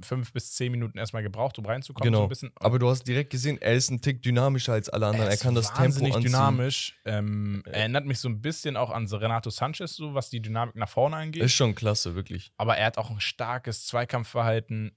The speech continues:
Speaker 1: Ähm,
Speaker 2: Auch seine Über-,
Speaker 1: er ist
Speaker 2: auch, er ist
Speaker 1: Linksfuß,
Speaker 2: wach.
Speaker 1: was vielleicht auch nochmal
Speaker 2: Ja.
Speaker 1: interessant ist.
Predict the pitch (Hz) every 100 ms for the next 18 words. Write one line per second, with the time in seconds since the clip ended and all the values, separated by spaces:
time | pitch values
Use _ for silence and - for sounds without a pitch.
0 | - 107 104 104 101 _ _ - 120 170
1 | 180 196 226 127 160 165 226 156 214 113
2 | 139 - 160 147 180 185 170 151 - 110
3 | 123 - - 135 - 127 143 147 143 139
4 | -